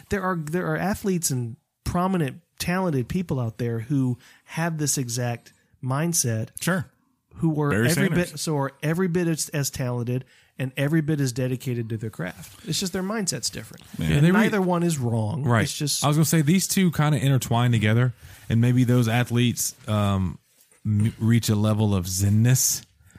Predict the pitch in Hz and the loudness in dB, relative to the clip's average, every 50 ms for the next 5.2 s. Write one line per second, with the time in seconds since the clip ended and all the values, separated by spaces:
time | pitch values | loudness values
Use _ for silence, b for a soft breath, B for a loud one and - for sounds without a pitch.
0 | B B B B B B B - 110 107 104 123 123 113 104 95 - 117 117 117 | B B B B B B B 0 2 2 4 4 4 4 2 0 -2 0 2 2
1 | 123 135 135 127 123 113 110 98 - - 123 110 98 - 120 113 107 101 95 107 | 2 2 2 2 2 2 2 2 0 2 0 0 0 0 0 0 0 0 0 -2
2 | 113 104 98 107 101 101 107 110 113 107 107 107 107 101 101 101 95 90 98 92 | -2 -2 -2 -2 -2 -2 0 0 0 0 0 0 0 0 0 -2 -2 -2 -4 -4
3 | 92 101 98 98 92 90 92 95 90 - - 101 95 95 92 - - 104 104 101 | -2 -2 -2 -2 -2 -2 -4 -6 -6 -6 -4 -4 -2 -2 -4 -6 -6 -4 -2 0
4 | 95 92 98 90 78 73 - - - 110 107 98 107 107 90 - 110 104 101 98 | 0 0 0 0 -2 -4 -6 -6 -4 -4 -4 -4 -4 -4 -6 -4 -4 -4 -2 -2
5 | 95 90 87 | -2 -4 -6